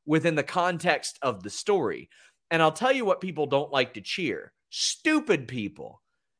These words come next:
At least preventively stupid people. And that is preventably stupid. And this advanced the Miz Ali storyline.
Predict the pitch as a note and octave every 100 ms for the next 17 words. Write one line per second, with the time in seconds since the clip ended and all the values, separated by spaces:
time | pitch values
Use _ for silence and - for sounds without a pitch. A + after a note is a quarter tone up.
0 | F3+ F#3 A3+ C#4+ C4 G#3 - - _ _
1 | _ _ _ _ _ _ _ _ _ _
2 | D#3 C3 A#2+ _ _ - G3+ D3+ G#3+ D#4
3 | E3+ D3 A#2+ - D3+ C3+ A2 F2 A2 E2+
4 | G#2 D3 - _ _ _ F3 F#3 A#3 A3
5 | - G3+ F3 G#3+ A3+ F#3 F#3 - - A#3
6 | F#3 F2 D#3+ _ _ _ _ - F#3+ F#3
7 | F3 D#3+ _ _ _ _ _ _ _ _
8 | _ _ D3+ D#3 A#3 B3 F#3 C#3+ E3 F3+
9 | - - D3 D3+ D#3+ E3 D3 - C3+ C3+
10 | C3+ D3+ D#3 F3 E3 E3 D#3+ E3 E3